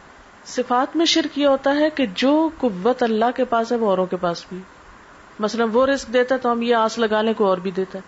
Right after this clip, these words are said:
اگر وہ دعائیں سنتا ہے تو ہم سمجھے کوئی اور بھی ہماری پکار سننے والا ہے۔ اگر وہ رزق اور اولاد دیتا ہے تو ہم سمجھے کسی انسان کے ہاتھ میں بھی ہے، نعوذ باللہ، ایسا۔ یہ صفات میں شرک ہوتا ہے۔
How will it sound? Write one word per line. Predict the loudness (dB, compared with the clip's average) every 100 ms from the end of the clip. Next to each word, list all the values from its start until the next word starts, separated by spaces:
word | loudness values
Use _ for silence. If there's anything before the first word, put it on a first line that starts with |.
| -20 -20 -20 -20 -20 -20 -20 -20 -20 -8
اگر | 0 2
وہ | 2
دعائیں | 2 2 2
سنتا | 0 0 0
ہے |
تو | 0
ہم | -2
سمجھے | -2 0 2
کوئی | 2 2
اور | 2
بھی | 2 0
ہماری | 2 0
پکار | -2 0 0
سننے | 0 -2 0 -2
والا | -2 -6
ہے۔ | -12 -18 -20 -20 -20 -20 -20 -20 -20 -20 -20 -20 -20 -20 -8
اگر | -4 -2
وہ | 2 2 2 0 -10 -12 -2
رزق | 0 0 0
اور | 2
اولاد | 2 2 0 0
دیتا | -2 -2
ہے | -2
تو |
ہم | -2
سمجھے | -2 -2 -2 -2
کسی | -4 -4
انسان | -4 -2 -2 0
کے | 0
ہاتھ | 0 -2 -4
میں |
بھی | -4 -2
ہے، | -2
نعوذ | 0 0 -2
باللہ، | -2 -2
ایسا۔ | -2 -6 -10 -14 -20 -20 -20 -20 -20 -20 -20 -20 -20 -6
یہ | -4
صفات | -4 -2 -2 -4
میں | -8
شرک | -8 -10 -10
ہوتا | -12
ہے۔ | -12